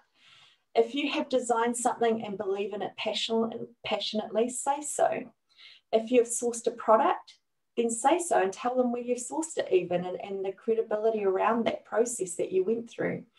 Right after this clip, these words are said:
If you've been established for a number of years or a startup just because of covid, tell people. This, these are all part of your story, and this is where you can get, actually tell your story.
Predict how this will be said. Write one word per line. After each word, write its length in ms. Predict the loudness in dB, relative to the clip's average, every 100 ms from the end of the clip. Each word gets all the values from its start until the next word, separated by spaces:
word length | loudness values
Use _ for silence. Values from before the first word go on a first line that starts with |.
| -20 -20 -20 0
If 180 | 2 4
you've 160 | 2 6
been 160 | 6
established 600 | 4 6 6 8 8 6
for 100 | 4
a 80 | 4
number 400 | 4 2 4 4
of 100 | 2
years 300 | 4 4 4
or 160 | 4 4
a 60 | 2
startup 560 | 6 8 8 6 4
just 240 | 0 -2 -4
because 300 | -6 2 2
of 100 | 2
covid, 460 | 2 2 2 -2 -4 -10
tell 380 | 0 4 4 4
people. 540 | -2 -2 -2 -4 -4 -12 -20 -8 4
This, 200 | 6 6
these 220 | 2 0 0
are 80 |
all 220 | 2 0 -2
part 320 | -4 2 4
of 160 | 4
your 260 | 4 4 4
story, 560 | 0 0 2 4 2 0
and 180 | -2
this 220 | -4 0 0
is 180 | 0 2
where 100 | 2
you 260 | 4 0
can 240 | -6 -8 0
get, 200 | 0 0
actually 280 | -6 -8
tell 320 | -10 -4 -2 -2
your 100 | -4
story. 640 | -6 -6 -2 -2 -4